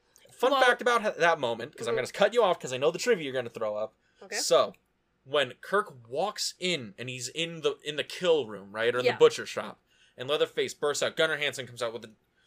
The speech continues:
Speaker 1: you know, with the, the, the giant mallet. And he's like, "Murr!"
Speaker 2: Yeah.
Speaker 1: When Jerry or Alan Danziger, the actor, sees him for the first time.
Speaker 2: Or Steve.
Speaker 1: Or Steve. He sees Gunnar Hansen come out, and this is the first time he sees him,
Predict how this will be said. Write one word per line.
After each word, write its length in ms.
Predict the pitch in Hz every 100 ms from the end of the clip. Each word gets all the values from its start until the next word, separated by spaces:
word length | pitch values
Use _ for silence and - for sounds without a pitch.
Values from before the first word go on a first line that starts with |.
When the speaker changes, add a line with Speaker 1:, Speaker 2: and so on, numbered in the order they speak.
| _ -
Speaker 1:
you 140 | 131
know, 120 | 120
with 180 | 120 127
the, 200 | 135 123 110
the, 460 | 127 127 123 127 120 -
the 180 | 131
giant 500 | 135 117 151 151 147
mallet. 380 | 127 127 113 110 - _ -
And 60 |
he's 80 | 139
like, 160 | 151 123 _ -
"Murr!" 1000 | 285 311 330 320 587 277 240 196 - 247
Speaker 2:
Yeah. 280 | 247 226 139 - _
Speaker 1:
When 500 | 151 165 165 151 131 - _ _ _ 135
Jerry 360 | 127 135 135 165
or 300 | 123 123 104 _ _ -
Alan 260 | 151 160 151
Danziger, 640 | 120 120 117 127 147 180 165
the 140 | 131
actor, 300 | 120 - 143
sees 280 | - 135 113
him 80 | 127
for 80 | 139
the 80 | 135
first 300 | 127 123 -
time. 260 | 117 117 180
Speaker 2:
Or 80 | 359
Steve. 360 | - 233 254 - -
Speaker 1:
Or 80 | 240
Steve. 480 | - 180 139 165 - _ _ _ _
He 440 | - 139 180 151 - _ _
sees 540 | - 214 247 233 - _
Gunnar 180 | 185 190
Hansen 240 | 185 185
come 220 | - 220
out, 100 | 175
and 80 | 156
this 60 | 151
is 20 |
the 40 | -
first 280 | - 147 165
time 120 | 160
he 60 |
sees 260 | 180 139
him, 100 | 117